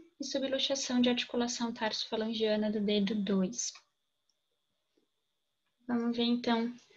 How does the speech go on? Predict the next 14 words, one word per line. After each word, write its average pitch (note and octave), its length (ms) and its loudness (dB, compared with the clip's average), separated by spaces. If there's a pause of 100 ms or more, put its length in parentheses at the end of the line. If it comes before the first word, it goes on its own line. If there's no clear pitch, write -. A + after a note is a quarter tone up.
(880)
que A#3+ 120 2
que A#3+ 120 8
a A3+ 40 8
gente A#3+ 280 8
enxerga A#3 520 10
nesse A3 280 6
gaivotão. A#3 580 8 (2250)
É, G#3 260 4
com-, A#3+ 320 6
vou - 120 6
colocar A3+ 400 4
as A3 80 2
imagens A3 480 6
mais G#3 540 2